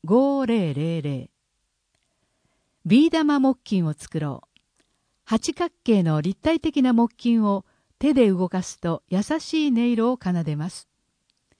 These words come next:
日時、二月四日日曜日、十時から十二時。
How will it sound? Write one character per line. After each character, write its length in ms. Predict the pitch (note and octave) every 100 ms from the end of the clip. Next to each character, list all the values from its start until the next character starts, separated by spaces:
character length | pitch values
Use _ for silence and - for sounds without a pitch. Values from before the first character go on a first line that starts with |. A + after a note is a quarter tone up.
| _ _ _ -
日 300 | A#3+ B3+ A3+
時、 300 | D#3+ D#3 - _ _ _ G3+
二 120 | A#3+
月 260 | D#4+ - D4
四 140 | C#4+
日 220 | _ A#3+
日 300 | A#3 A#3 B3+
曜 120 | A3+
日、 220 | D3+ C#3 _ _
十 220 | F#3 C#4+ C#4+
時 120 | G#3+
か 120 | E3
ら 120 | D#3
十 200 | C3+ F#3
二 140 | F#3 D#3+
時。 200 | C3+